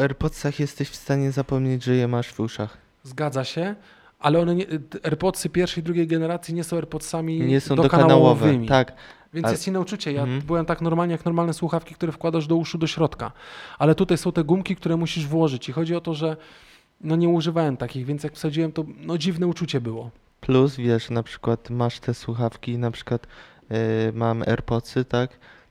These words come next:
Speaker 1: Nie wiem, czy kogoś spotkam, czy coś takiego, w tym momencie zatrzymuję muzykę, mogę normalnie z tą osobą rozmawiać.
Speaker 2: Tutaj
Speaker 1: A tu
Speaker 2: też.
Speaker 1: i-, no ale masz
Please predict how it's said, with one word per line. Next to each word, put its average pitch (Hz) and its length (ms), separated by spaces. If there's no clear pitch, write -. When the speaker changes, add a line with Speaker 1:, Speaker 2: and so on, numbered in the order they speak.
Speaker 1:
Nie 104 300
wiem, 107 180
czy - 140
kogoś 117 220
spotkam, - 480
czy 117 140
coś 117 240
takiego, 120 460
w - 100
tym 127 120
momencie 120 320
zatrzymuję 120 560
muzykę, 120 520
mogę 127 240
normalnie 123 460
z - 60
tą 123 140
osobą 120 360
rozmawiać. 117 540
Speaker 2:
Tutaj 120 240
Speaker 1:
A - 20
tu - 160
Speaker 2:
też. 135 200
Speaker 1:
i-, 120 100
no 127 160
ale 131 240
masz 135 220